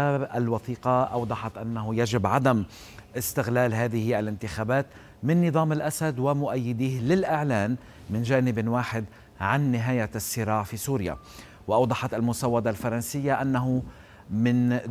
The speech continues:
دون الالتزام بأي شيء يتفق مع تطلعات السوريين في هذه الانتخابات، من شأنه أن يشكل حاجز ردع كبيرا في وجوه اللاجئين.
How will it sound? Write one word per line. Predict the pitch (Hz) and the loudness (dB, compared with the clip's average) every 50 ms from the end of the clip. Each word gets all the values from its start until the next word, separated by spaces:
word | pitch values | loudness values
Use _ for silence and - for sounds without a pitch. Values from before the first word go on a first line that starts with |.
| 110 | -2
دون | 117 156 185 190 175 151 | 2 2 2 4 4 4
الالتزام | 131 117 101 120 110 - 123 120 101 131 123 113 107 | 2 2 2 -2 -2 0 -2 0 2 2 2 2 2
بأي | 92 110 98 117 123 120 | 0 0 0 0 0 -2
شيء | - - 143 139 110 123 | -2 0 -2 0 0 -2
يتفق | 113 - - 143 123 - 123 104 - - - - - - - - - 104 | -4 -4 -4 -8 -4 -2 -2 -2 -2 -6 -14 -20 -20 -20 -20 -12 -4 2
مع | 117 131 123 117 | 2 2 2 2
تطلعات | 117 - 120 - - 123 123 113 107 107 120 120 113 - - - | 0 -2 -4 -2 0 0 2 2 2 4 2 2 2 0 -4 -6
السوريين | 139 - - - 147 120 123 117 123 120 107 98 | -6 -4 -2 -2 -2 -2 0 0 0 0 0 -2
في | 98 - 107 110 | -4 -4 -4 -2
هذه | 113 117 107 113 | -2 -2 -2 -2
الانتخابات، | 104 101 101 104 95 - 101 - - 117 117 139 151 156 - - - - - - - - | -2 -2 -4 -6 -6 -8 -8 -6 -4 0 2 2 2 2 -2 -8 -18 -20 -20 -10 -2 -2
من | 165 | -2
شأنه | 165 - 175 - - 143 139 139 - | 0 0 0 0 2 2 2 2 2
أن | 113 120 | 2 0
يشكل | 117 113 - 135 123 - - 123 120 117 - - - - - - | 0 0 -2 -4 -6 -2 -2 -2 -2 -2 -4 -8 -18 -20 -20 -14
حاجز | - - - 139 139 139 139 120 107 113 104 113 | -10 -2 0 2 4 4 4 2 0 -2 2 2
ردع | 131 117 117 127 117 120 117 120 120 117 107 - - - - - - - | 4 4 4 4 2 2 2 4 2 2 0 -2 -8 -18 -20 -20 -20 -6
كبيرا | - 127 120 107 147 180 175 156 127 123 123 123 123 120 117 - - - - | -2 -2 0 2 2 2 2 4 4 4 4 4 2 0 -2 -6 -16 -20 -6
في | - 131 | -2 0
وجوه | 120 113 113 101 95 120 113 110 95 | 0 0 0 0 0 -2 -2 0 0
اللاجئين. | 107 107 107 107 98 104 123 120 120 104 78 | 0 0 0 -2 -2 -2 -2 0 0 0 -2